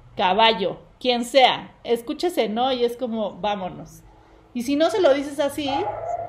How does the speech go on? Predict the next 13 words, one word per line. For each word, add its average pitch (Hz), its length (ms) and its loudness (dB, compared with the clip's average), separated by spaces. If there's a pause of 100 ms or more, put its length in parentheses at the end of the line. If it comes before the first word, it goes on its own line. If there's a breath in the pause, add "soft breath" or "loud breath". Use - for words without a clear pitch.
(320)
o 240 80 -4
sea, 254 160 4
mi 269 140 4
hija, 320 220 2
por 240 100 0
ejemplo, 240 380 0
no 247 160 -2
mete 247 320 -2
los 208 240 -2
dedos 220 260 -2
a 220 80 -2
los 190 160 -4
contactos, 196 880 -6